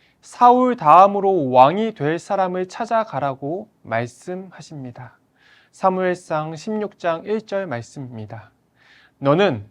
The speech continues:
기름을 뿔에 채워가지고 가라. 내가 너를 베들레헴 사람 이새에게로 보내리니 이는 내가 그 아들 중에서 한 왕을 예선하였음이니라."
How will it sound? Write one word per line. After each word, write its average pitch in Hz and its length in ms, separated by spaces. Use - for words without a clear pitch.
기름을 220 580
뿔에 254 300
채워가지고 196 720
가라. 113 420
내가 151 320
너를 175 440
베들레헴 208 600
사람 196 540
이새에게로 175 840
보내리니 131 680
이는 220 260
내가 196 300
그 208 260
아들 170 280
중에서 175 640
한 247 560
왕을 127 640
예선하였음이니라." 127 1400